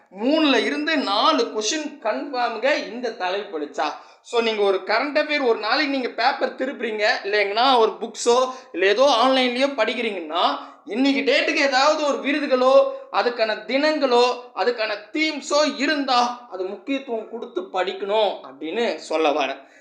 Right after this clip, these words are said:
நீங்க தேடி தேடிலாம் படிக்க வேணாங்க, நாங்க அதுக்கு தகுந்த மாதிரி தான் கொஸ்டின் எடுத்துட்டு இருக்கோம். சரிங்களா? நீங்க நம்ப மாட்டீங்க, அதுக்காக தான் ப்ரூஃப் அட்டாச்மெண்ட் பண்ணியிருக்கேன். நான் எல்லாத்தையும் காட்டல, நீங்க பாத்துங்க. இங்க பாருங்க, ஒரு எக்ஸாம்பிளுக்கு ரெண்டாயிரத்தி இருபத்தி ரெண்டு குரூப் ஃபோர்ல கேட்டிருக்காங்க.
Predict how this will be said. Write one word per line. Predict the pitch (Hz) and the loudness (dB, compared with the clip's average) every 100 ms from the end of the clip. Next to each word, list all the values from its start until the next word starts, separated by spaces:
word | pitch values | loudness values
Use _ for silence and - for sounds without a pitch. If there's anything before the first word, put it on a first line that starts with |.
| _ | _
நீங்க | 165 190 | -6 -4
தேடி | 190 214 269 247 | -2 0 2 2
தேடிலாம் | 226 240 254 | 2 2 2
படிக்க | 214 208 202 | 0 0 0
வேணாங்க, | 190 165 160 156 | 0 0 -2 0
நாங்க | 175 185 | 0 2
அதுக்கு | 175 190 | 0 0
தகுந்த | 196 202 | -2 -2
மாதிரி | 202 190 | -2 0
தான் | 226 226 | 0 0
கொஸ்டின் | 196 208 | -8 -8
எடுத்துட்டு | 185 180 175 151 | -8 -8 -10 -10
இருக்கோம். | 127 - - | -10 -12 -10
சரிங்களா? | 160 151 175 170 - - - _ | -10 -4 -2 -2 -4 -16 -20 _
நீங்க | 254 254 | -2 0
நம்ப | 214 311 | 2 2
மாட்டீங்க, | 330 302 262 202 220 - - - | 2 0 -2 0 -2 -2 -10 -6
அதுக்காக | 254 269 247 247 | -2 2 2 4
தான் | 240 226 - - _ | 2 0 -4 -18 _
ப்ரூஃப் | 269 269 | -6 0
அட்டாச்மெண்ட் | 262 220 220 208 190 175 180 | 2 2 2 -2 -2 -6 -4
பண்ணியிருக்கேன். | 151 160 151 131 - _ _ | -2 0 -2 -4 -16 _ _
நான் | - 214 | -2 2
எல்லாத்தையும் | 247 277 302 285 | 2 0 -2 0
காட்டல, | 240 233 202 285 - - _ | 0 0 0 0 -4 -12 _
நீங்க | 170 175 | -6 -4
பாத்துங்க. | 175 240 254 220 170 240 - | 0 0 0 -2 0 0 0
இங்க | 151 156 | -6 -4
பாருங்க, | 214 185 151 170 | -2 -2 -2 0
ஒரு | 170 175 | 2 2
எக்ஸாம்பிளுக்கு | - 277 277 262 190 156 240 294 - - _ | 2 2 4 2 0 2 2 0 -8 -20 _
ரெண்டாயிரத்தி | 175 240 302 302 285 | -2 2 4 2 2
இருபத்தி | 247 269 269 | 2 2 0
ரெண்டு | 233 208 | -4 -4
குரூப் | - 262 277 - - | -2 -2 -2 -6 -2
ஃபோர்ல | 233 247 202 | 2 2 2
கேட்டிருக்காங்க. | 196 196 175 165 143 | 0 -2 -2 -4 -2